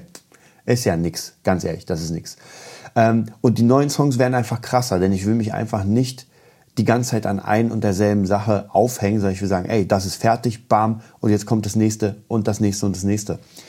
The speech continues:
Und wenn ich mir die Leute angucke, denen ich gerade folge und die für mich sozusagen die Mentoren sind,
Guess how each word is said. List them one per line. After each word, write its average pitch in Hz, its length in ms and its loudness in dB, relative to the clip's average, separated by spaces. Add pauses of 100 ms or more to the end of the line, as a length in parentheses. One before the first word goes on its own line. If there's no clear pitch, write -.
(240)
Und 101 100 2
wenn 101 80 6
ich 98 100 0
mir 107 100 6
die 101 80 0
Leute 107 300 4
angucke, 120 400 2
denen 104 180 2
ich 101 100 -4
gerade 101 320 4
folge 113 720 2
und - 380 -4
die 98 80 0
für - 120 -4
mich 101 200 0
sozusagen 98 440 0
die 95 220 2 (220)
Mentoren 98 640 2
sind, 82 340 -2